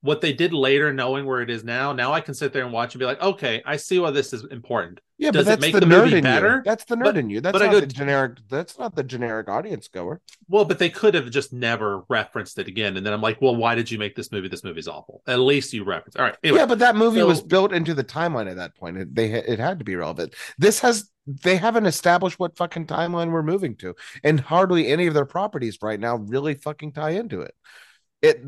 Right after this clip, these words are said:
Speaker 1: That,
Speaker 2: the
Speaker 1: that,
Speaker 2: Secret
Speaker 1: that's their biggest
Speaker 2: Invasion
Speaker 1: problem.
Speaker 2: doesn't need to exist, right? We can just
Speaker 1: Does not.
Speaker 2: forget this whole thing ever happened. And Marvel's basically does that as we move into this movie, right?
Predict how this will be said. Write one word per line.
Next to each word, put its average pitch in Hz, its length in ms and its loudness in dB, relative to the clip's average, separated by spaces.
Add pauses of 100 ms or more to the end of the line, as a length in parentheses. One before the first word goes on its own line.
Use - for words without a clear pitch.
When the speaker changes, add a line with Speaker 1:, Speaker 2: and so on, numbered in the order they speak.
(140)
Speaker 1:
That, 123 100 -6
Speaker 2:
the 160 60 2
Speaker 1:
that, 165 260 6
Speaker 2:
Secret 196 100 4
Speaker 1:
that's - 20 6
their 254 180 6
biggest 233 100 6 (100)
Speaker 2:
Invasion 214 320 6
Speaker 1:
problem. - 220 -2 (220)
Speaker 2:
doesn't 196 320 4
need 156 260 0
to 175 100 -4
exist, 165 640 -6
right? 147 240 -2
We 175 140 -4
can 240 180 -8
just 202 140 -2
Speaker 1:
Does 208 80 -8
not. - 80 -6
Speaker 2:
forget 190 180 -4
this 160 100 -8
whole 180 200 -4
thing 170 220 -2
ever 147 220 2
happened. 156 520 -4 (460)
And 156 160 -2
Marvel's 180 460 2
basically 180 560 0
does 202 300 -4
that 120 160 -2
as 117 180 -6
we 127 80 -8
move 117 240 -8
into 107 160 -8
this 110 200 -10
movie, 120 260 -4
right? 156 240 0